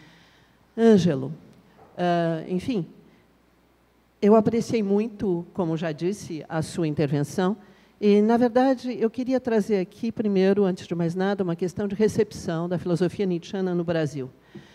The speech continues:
Eh, houve um grande equívoco, no meu entender, na leitura de Deleuze, que vai separar entre forças ativas e forças reativas.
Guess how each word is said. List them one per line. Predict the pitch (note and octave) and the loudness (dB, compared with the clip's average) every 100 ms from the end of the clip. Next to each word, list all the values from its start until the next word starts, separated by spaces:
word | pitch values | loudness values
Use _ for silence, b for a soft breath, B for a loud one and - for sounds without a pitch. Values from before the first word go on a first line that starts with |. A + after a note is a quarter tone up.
| B B B | B B B
Eh, | G3 F3 - | -2 -2 4
houve | A#3+ G#3+ G#3 | 4 4 2
um | F#3 E3 | 0 0
grande | G3 A#3+ G#3+ | 2 2 2
equívoco, | G3+ - B3+ C#4 C4+ - F#3+ | -2 -6 -6 -6 -8 -6 -4
no | F3 | -2
meu | F3 | 0
entender, | E3 F3+ D#3+ F#3 F#3 | -2 -4 -4 -2 -2
na | E3 | -2
leitura | D#3+ D#3+ F3+ E3 | -4 -4 -4 -2
de | D#3+ | -4
Deleuze, | D#3+ D#3+ F3+ F3 B2 | -6 -2 2 0 -2
que | - | -8
vai | D#3+ | -6
separar | D#3 F3+ E3 E3 E3+ D#3+ | -6 -4 -2 0 0 0
entre | D#3 E3 | -4 -6
forças | D3 F3+ E3 E3+ D#3+ | -6 -4 -4 -4 -6
ativas | D#3 F#3+ D#3+ D3+ | -6 -4 -2 -2
e | D3+ | -4
forças | - E3 E3 - | -6 -6 -6 -10
reativas. | D#3 D#3+ - E3+ F3 A#3+ B3 - | -8 -8 -4 -4 0 0 0 -12